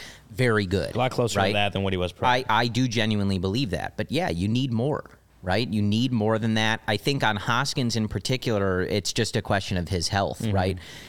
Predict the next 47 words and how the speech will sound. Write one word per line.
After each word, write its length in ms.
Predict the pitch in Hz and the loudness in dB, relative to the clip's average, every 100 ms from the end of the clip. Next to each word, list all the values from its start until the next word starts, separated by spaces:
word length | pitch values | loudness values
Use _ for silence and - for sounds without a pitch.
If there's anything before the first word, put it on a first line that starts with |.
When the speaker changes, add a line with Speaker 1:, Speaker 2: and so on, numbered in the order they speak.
| - | -2
Speaker 1:
Over 220 | 117 117 | 0 2
the 60 | 110 | 0
course 280 | - 120 | 0 0
of 80 | 120 | 2
his 160 | 107 101 | 0 0
career, 560 | - 98 98 113 117 | -2 0 2 2 2
you 140 | 117 104 | 2 2
know, 160 | 101 | 0
twenty 840 | 95 - 107 107 107 104 104 101 92 - _ | 0 0 2 2 2 2 2 0 -2 -10 _
twenty, 1080 | - - 101 107 107 107 107 104 101 101 95 - - _ | -14 -8 -2 0 2 2 2 2 0 -2 -4 -8 -20 _
twenty 240 | - 127 123 | -2 0 0
twenty 360 | - 127 143 | 0 2 2
to 80 | 131 | 0
twenty 260 | - 127 117 | 0 0 0
twenty-two, 600 | 120 110 - - 110 95 | 0 0 0 0 2 0
he's 180 | 92 | -2
been, 340 | - 101 95 95 | -2 0 2 2
you 120 | 90 | 0
know, 80 | 95 | 0
one 260 | 87 98 | 0 0
twenty-five-ish 960 | 98 - 98 95 90 90 92 90 - - | -2 -2 -2 0 0 0 0 -2 -4 -6
W 280 | 92 95 92 | -2 0 0
R 120 | 90 | 0
C 160 | - | -4
plus 320 | 92 90 87 87 | -4 -2 -2 -2
or 80 | |
higher. 420 | 87 85 76 58 - - - - _ - | -2 -2 -2 -4 -8 -14 -20 -20 _ -8
So 100 | - | 0
I 80 | 101 | 0
think 220 | - 135 | 0 0
that 160 | 127 110 | 2 0
would 100 | 92 | 2
work. 380 | 110 131 - 107 | 2 2 0 -2
You 80 | |
insert 320 | 101 - 110 104 | 0 0 0 0
that 140 | 98 | 0
in 60 | 92 | 2
the 60 | |
middle, 300 | 92 127 104 | 2 2 2
but, 320 | 90 95 92 | 2 0 0
you 80 | - | -2
know, 60 | 135 | -2
he's 140 | 101 | -2
coming 280 | - 117 107 | 0 0 2
off, 340 | 98 95 - - | 0 -2 -6 -10
it's 180 | - | -6
a 80 | - | -4